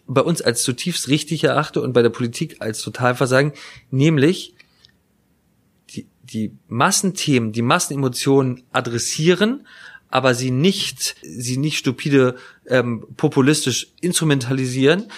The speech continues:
sondern ja, zu sehen, es gibt sie und dann aber vernünftige Lösungen innerhalb unseres Rechtsstaats darauf aufzeigen,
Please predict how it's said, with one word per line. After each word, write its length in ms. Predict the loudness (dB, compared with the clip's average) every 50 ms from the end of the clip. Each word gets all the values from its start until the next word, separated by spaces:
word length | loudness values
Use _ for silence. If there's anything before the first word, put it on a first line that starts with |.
| -20 -6
sondern 380 | 0 2 2 4 2 2 -2 -6 _ _ _ _ _ _ _ _ _ _ -20 -20 -10 -2
ja, 180 | 0 0 0 0 -2 -8 -12 -12 -16 -20 -16 -12 -10 -8 -8 -6 -2
zu 120 | -2 0
sehen, 240 | 2 4 4 4 4
es 140 | 2 2 0
gibt 200 | -4 -4 -2 -2
sie 100 | -2 0
und 140 | 0 2
dann 120 | 2 0 2
aber 160 | 2 0 0
vernünftige 760 | 0 -2 -2 0 0 0 0 0 -2 -2 -4 -4 -2 0 0
Lösungen 460 | 2 4 4 4 4 2 0 -2 -4
innerhalb 440 | -2 0 0 2 2 2 0 -2 -2
unseres 360 | -4 -4 -2 0 -2 0 0
Rechtsstaats 520 | -2 -2 -2 -2 -2 -2 -2 -2 -4 -8 -12 -14 -16 -20 -20 _ -2
darauf 320 | 0 0 0 -2 -4 -6
aufzeigen, 380 | -6 -8 -6 -4 -4 -4 -4